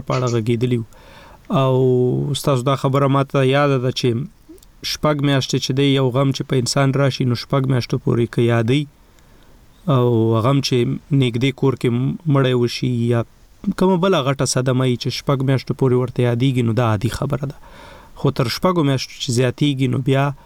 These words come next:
رواني ستونزه بلل کېږي. آه، سهار مو چې تاسو سره خبرې کولې، نو تاسو راته دا ویلې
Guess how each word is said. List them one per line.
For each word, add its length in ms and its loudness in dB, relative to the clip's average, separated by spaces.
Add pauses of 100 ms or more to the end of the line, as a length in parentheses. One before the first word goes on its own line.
(460)
رواني 400 2
ستونزه 400 2
بلل 300 -2
کېږي. 240 -4 (960)
آه، 280 2 (680)
سهار 340 2
مو 80 0
چې 140 -8
تاسو 180 0
سره 220 0
خبرې 280 0
کولې، 320 2
نو 40 -4 (100)
تاسو 200 -2 (120)
راته 260 -2
دا 80 2
ویلې 380 2